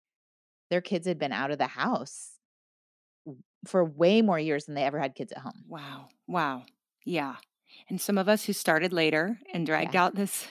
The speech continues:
Speaker 2: <laughs> childbearing
Speaker 1: And
Speaker 2: for
Speaker 1: keep
Speaker 2: more
Speaker 1: having more and more
Speaker 2: years.
Speaker 1: children. Yes, yes,
Speaker 2: It
Speaker 1: yes.
Speaker 2: might be a little shorter, but still, I, I think that that is so hard to see when you're in the thick of it,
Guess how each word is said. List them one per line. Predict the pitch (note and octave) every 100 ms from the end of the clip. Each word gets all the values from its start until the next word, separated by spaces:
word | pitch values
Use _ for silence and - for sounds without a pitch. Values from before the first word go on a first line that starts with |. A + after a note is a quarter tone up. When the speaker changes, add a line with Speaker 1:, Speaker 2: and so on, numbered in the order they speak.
| -
Speaker 2:
<laughs> | _
childbearing | - A3+ G3 E3+ F3 D#3+ E3+ G3 G#3+ -
Speaker 1:
And | F3+
Speaker 2:
for |
Speaker 1:
keep | G#3 A3
Speaker 2:
more | B3
Speaker 1:
having | F3+ G3
more | F3+ F3+
and | -
more |
Speaker 2:
years. | C#4 -
Speaker 1:
children. | F3+ E3+ G#3+ B3
Yes, | F3 F3+ G3
yes, | F#3 A3
Speaker 2:
It |
Speaker 1:
yes. | D#4 D4+
Speaker 2:
might | F4 A#4
be | A#4
a | A#4
little | A4 A#4+ A#4
shorter, | A4 A4+ G#4+ F4
but | C4+ C#4
still, | - F#4 E4 G#3+
I, | - B3+ -
I | - C4+
think | - D4+ D#4 -
that | C4+
that | C#4 B3
is | C#4+
so | - C4+ B3+
hard | - A3 G#3+ G#3 -
to | - A3+ G#3+ G#3 - _ _ _ _ _ _ _
see | - - - G3 G#3+ C4+ - _
when | G3 A3 G#3+
you're | F#3+
in | F#3+
the | F3+
thick | F3+ F#3
of | D#3+
it, | -